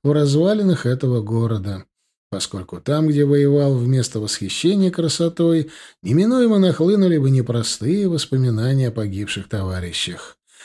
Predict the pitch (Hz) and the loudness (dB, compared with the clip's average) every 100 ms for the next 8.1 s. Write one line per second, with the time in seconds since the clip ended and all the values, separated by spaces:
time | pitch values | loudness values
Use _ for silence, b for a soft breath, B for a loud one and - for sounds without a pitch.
0 | B B B B _ - 175 156 151 135 | B B B B _ -4 -2 0 2 2
1 | 110 110 110 113 107 98 - 107 - 180 | 2 0 0 0 -2 -4 -4 -4 0 2
2 | 185 170 151 165 151 123 120 110 170 233 | 2 0 2 2 2 2 0 0 0 0
3 | 202 - 180 180 143 165 156 151 151 139 | 2 2 2 2 0 0 0 2 2 0
4 | - 127 120 123 120 110 139 202 - 147 | 0 0 2 2 0 0 -2 -2 -2 -4
5 | 151 139 147 139 127 120 120 120 120 131 | 0 0 0 0 -2 -4 -4 -4 -2 0
6 | 120 123 120 127 117 110 - 110 98 95 | -2 0 0 0 -2 -6 -6 -6 -6 -4
7 | 147 175 135 92 82 87 80 - 82 78 | -2 -2 -2 -4 -8 -8 -8 -10 -10 -18
8 | 76 | -20